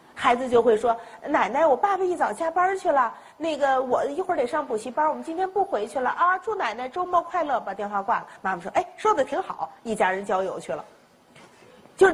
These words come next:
这个场景，我相信是，不是一个鲜见的场景。这个很多人家认为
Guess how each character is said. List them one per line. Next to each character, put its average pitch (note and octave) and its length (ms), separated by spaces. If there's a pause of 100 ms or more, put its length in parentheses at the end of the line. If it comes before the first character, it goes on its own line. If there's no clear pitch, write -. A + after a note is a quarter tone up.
这 C5 220
个 C4+ 140
场 G3 320
景， F3+ 200 (500)
我 G#3+ 180
相 C#4+ 240
信 C4+ 240 (300)
是， - 260 (1500)
不 C4+ 100
是 C#4 140
一 G#3 80
个 G#3 120
鲜 D3 320
见 G#3 180
的 D3+ 80
场 - 200 (100)
景。 - 120 (1120)
这 F#4+ 140
个 G3+ 80
很 F#3 360
多 D#4 140
人 F#3 220
家 E3+ 160
认 E3+ 280
为 D#3+ 200